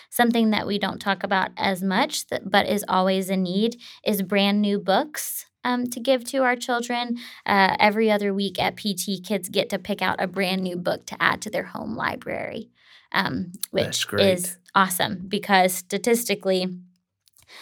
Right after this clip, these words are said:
Speaker 1: uh, one in every three hundred low-income children actually has an age-appropriate book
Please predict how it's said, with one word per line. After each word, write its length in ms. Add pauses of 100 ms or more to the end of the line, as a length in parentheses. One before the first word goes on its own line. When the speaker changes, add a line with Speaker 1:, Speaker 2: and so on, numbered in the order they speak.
(180)
Speaker 1:
uh, 360
one 420
in 180
every 300
three 340
hundred 640 (100)
low-income 680
children 500
actually 420
has 280
an 120
age-appropriate 800
book 300